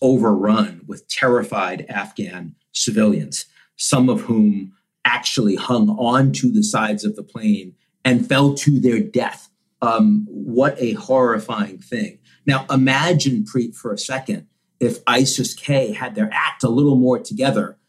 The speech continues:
and were there with the crowd. Um, and so you're not just hanging off the plane, you're blowing it up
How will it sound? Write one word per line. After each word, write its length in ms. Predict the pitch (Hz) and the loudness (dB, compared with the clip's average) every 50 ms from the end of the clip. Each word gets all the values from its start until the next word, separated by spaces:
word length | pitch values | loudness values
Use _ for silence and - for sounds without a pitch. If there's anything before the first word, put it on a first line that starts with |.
| _ _ _ _ _ - | _ _ _ _ _ 0
and 280 | 135 131 131 131 120 | 2 4 4 4 4
were 180 | 123 135 127 123 | 4 4 4 4
there 600 | 120 135 147 170 156 131 117 104 98 98 - _ _ _ _ _ _ - | 4 4 2 2 2 2 0 -2 -4 -6 -12 _ _ _ _ _ _ 0
with 240 | 143 139 143 143 - | 2 2 2 2 0
the 80 | 135 - | -4 -6
crowd. 640 | - - - 165 156 139 120 110 - - - - - _ _ _ _ _ _ _ - | -4 -2 0 2 2 2 0 -4 -6 -12 -14 -16 -20 _ _ _ _ _ _ _ -2
Um, 260 | 127 123 117 120 120 - | 0 2 2 2 0 2
and 160 | 127 120 117 | 0 2 2
so 100 | - 139 | 2 2
you're 180 | 127 123 127 127 | 4 4 4 4
not 200 | 139 143 139 - | 2 0 0 -2
just 160 | 123 - - | -4 -4 0
hanging 240 | 147 143 135 127 123 | 0 2 2 2 0
off 180 | 123 110 110 | -2 -4 -6
the 80 | - 104 | -8 -8
plane, 320 | - - - 131 127 127 | -2 0 2 4 4 2
you're 160 | 117 113 104 | 2 2 0
blowing 460 | 101 104 113 117 123 127 123 123 113 107 | 0 0 2 2 4 4 4 4 4 2
it 100 | 110 110 | 2 0
up 240 | 110 104 104 - | -2 -6 -6 -10